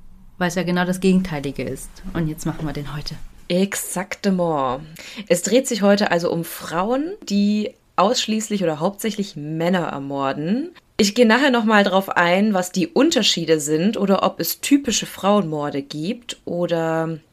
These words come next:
Speaker 2: ja, was das vielleicht irgendwie besonders macht. Aber erst einmal möchte ich euch von dem Fall erzählen.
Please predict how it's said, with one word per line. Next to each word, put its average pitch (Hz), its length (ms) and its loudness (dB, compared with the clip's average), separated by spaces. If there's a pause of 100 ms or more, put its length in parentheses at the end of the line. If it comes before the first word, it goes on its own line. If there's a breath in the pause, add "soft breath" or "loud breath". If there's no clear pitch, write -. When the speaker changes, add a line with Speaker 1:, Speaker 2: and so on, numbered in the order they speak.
(160)
Speaker 2:
ja, 135 380 2 (300)
was 175 140 2
das 170 160 -4
vielleicht 165 300 0
irgendwie 180 200 0
besonders 180 600 4
macht. 226 480 0
Aber 170 720 2 (100)
erst 202 240 0
einmal 175 300 0
möchte 170 240 0
ich - 160 -6
euch 151 300 -2
von 170 340 -4
dem 160 180 -4
Fall - 380 -6
erzählen. - 640 -10